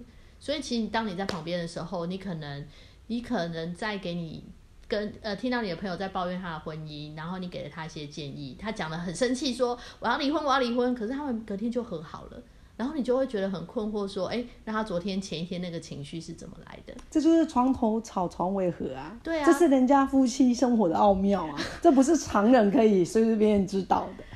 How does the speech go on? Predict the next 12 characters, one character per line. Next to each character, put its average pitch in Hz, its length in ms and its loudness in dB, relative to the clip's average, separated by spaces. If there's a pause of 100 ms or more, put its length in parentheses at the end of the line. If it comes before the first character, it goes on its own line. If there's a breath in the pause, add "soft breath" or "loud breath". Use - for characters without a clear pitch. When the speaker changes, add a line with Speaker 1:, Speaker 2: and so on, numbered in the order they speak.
(160 loud breath)
Speaker 1:
但 381 160 -2
是 370 100 -2
我 247 160 0
觉 185 200 -4
得 190 120 0
这 277 160 -6
也 190 180 -2
是， 208 560 -4 (280)
我， 208 240 2
我 202 120 0
觉 208 160 -4
得 233 160 -4